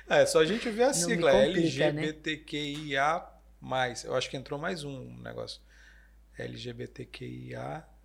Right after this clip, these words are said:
Speaker 1: tem alguma coisa e tem
Speaker 2: Não é.
Speaker 1: mais. É.
Speaker 2: Mas mesmo essas pessoas, elas têm energia feminina e masculina.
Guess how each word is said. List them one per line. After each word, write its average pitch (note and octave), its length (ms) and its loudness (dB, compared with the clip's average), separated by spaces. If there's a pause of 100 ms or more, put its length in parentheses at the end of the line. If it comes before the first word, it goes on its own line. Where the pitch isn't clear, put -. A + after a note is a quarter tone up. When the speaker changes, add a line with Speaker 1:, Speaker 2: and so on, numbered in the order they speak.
(120)
Speaker 1:
tem A#2+ 120 -10
alguma A#2+ 220 -10
coisa C3+ 460 -8 (140)
e C#3+ 100 -12
tem - 200 -10
Speaker 2:
Não E3+ 80 -6
é. E3+ 40 -8
Speaker 1:
mais. E3 460 -10
É. A2+ 240 -6 (340)
Speaker 2:
Mas C4 300 0
mesmo B3+ 600 0
essas A#3+ 300 2
pessoas, A3+ 760 4
elas A#3+ 360 6
têm G#4 240 2
energia G#3 340 2
feminina F3 420 -4
e E3+ 40 -8
masculina. D3+ 680 -8